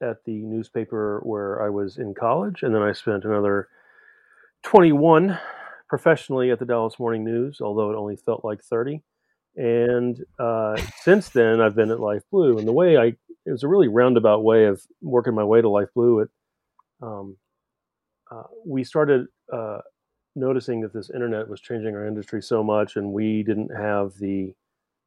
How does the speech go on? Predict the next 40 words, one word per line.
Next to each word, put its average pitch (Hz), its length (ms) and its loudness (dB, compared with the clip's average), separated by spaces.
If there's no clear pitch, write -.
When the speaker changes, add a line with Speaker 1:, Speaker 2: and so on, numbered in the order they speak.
Speaker 1:
sort 107 160 -6
of 95 140 -8
vision, 107 460 -4
the 101 80 -4
parts 107 320 -2
and 110 80 -8
pieces 107 340 -4
within 104 260 0
our 104 160 4
organization 104 600 0
at 98 80 -4
the 110 60 -6
time 107 360 2
to, 98 360 0
to 117 80 -6
make 110 240 2
some 113 160 -2
of 107 60 -2
the 104 40 -4
changes 107 340 -4
we 104 60 -4
needed 107 220 -2
to 95 80 -4
make. 139 320 4
We 107 60 -4
kinda 117 220 0
needed 110 300 0
the 101 100 0
outside 101 400 2
world. 101 380 2
So - 120 -6
we 110 80 -2
started 113 240 0
working 110 480 2
with 104 360 2
folks 107 240 -4
from 113 120 -10
LifeBlue, 104 640 -4
and, 95 180 -12
and, 98 420 -12